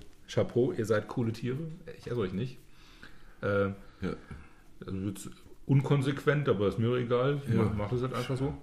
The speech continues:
Speaker 1: Und, ähm, die saugen sich tatsächlich fest an Lippen, Mund und so weiter.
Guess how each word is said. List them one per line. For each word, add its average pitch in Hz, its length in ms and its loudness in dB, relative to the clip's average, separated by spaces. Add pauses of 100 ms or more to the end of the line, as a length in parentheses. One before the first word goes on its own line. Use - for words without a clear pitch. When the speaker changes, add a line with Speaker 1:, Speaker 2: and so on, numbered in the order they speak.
(880)
Speaker 1:
Und, 143 440 12
ähm, 127 480 10 (280)
die 135 140 10
saugen 156 400 6
sich 135 140 2
tatsächlich 127 540 2
fest - 460 -6 (160)
an 117 480 2
Lippen, 143 520 2 (280)
Mund 120 600 2
und 131 100 2
so 120 100 0
weiter. 123 360 4